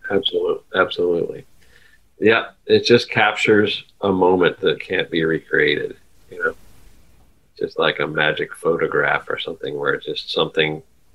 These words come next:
unexpected happens and you got it.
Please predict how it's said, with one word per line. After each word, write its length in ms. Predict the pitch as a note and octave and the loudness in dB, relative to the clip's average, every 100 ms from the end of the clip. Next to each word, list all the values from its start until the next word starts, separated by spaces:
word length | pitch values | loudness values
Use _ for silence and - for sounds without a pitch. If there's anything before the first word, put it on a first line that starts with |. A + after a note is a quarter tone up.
| _ _ _ _ _ _ - | _ _ _ _ _ _ -4
unexpected 680 | G#2+ A2+ - - G2 - F#2 | 2 2 0 2 2 2 0
happens 540 | F2 E2+ - F#2 F#2 | 2 0 0 -2 -4
and 180 | - D2+ | -6 -6
you 100 | C#2+ - | -6 -2
got 280 | F#2 D2+ C2+ | 2 2 0
it. 140 | - | -4